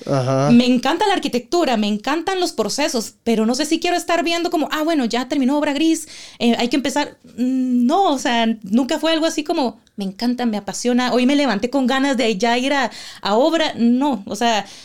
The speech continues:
Speaker 2: pero es algo muy interesante, siempre me ha gustado, o sea, visualizarla, más que estar en el proceso. Entonces creo que eso también me ayudó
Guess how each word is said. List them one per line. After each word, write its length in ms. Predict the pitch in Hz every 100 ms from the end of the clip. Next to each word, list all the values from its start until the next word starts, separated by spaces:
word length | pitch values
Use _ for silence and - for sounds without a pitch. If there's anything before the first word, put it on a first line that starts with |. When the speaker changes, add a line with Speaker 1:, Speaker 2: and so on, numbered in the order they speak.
| - -
Speaker 2:
pero 120 | 269
es 60 | 254
algo 180 | 254 320
muy 100 | 269
interesante, 540 | 247 180 269 269 165
siempre 480 | - 254 302 294 277
me 100 | 247
ha 60 | 240
gustado, 400 | 240 - 262 202
o 40 |
sea, 200 | 214 190
visualizarla, 800 | 196 262 247 208 202 233 214 160 _ _
más 300 | 214 214 233
que 440 | - 247 233 180 - -
estar 320 | 196 - 240
en 80 | 233
el 100 | 196
proceso. 460 | 196 - 202 - - - - - -
Entonces 340 | 226 254 247
creo 180 | 294 277
que 80 | 285
eso 140 | 302
también 280 | 277 262 277
me 60 |
ayudó 500 | 311 262 226 262 311